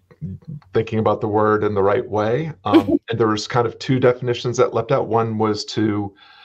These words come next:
Speaker 1: um, regrow or repair tissue.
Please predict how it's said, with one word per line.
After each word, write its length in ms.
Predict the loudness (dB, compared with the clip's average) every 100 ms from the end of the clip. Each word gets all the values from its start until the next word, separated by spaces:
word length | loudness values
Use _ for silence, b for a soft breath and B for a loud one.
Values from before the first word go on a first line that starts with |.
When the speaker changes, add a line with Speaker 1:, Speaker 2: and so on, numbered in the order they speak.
| B B B -4
Speaker 1:
um, 460 | -2 0 -2 -6 -10 _ _ _ -16 -6
regrow 540 | -2 -2 2 4 4
or 180 | 4 2
repair 680 | 0 -4 -4 0 0 -2 -8 _ _ _ -8
tissue. 520 | -6 -4 -2 -2 -4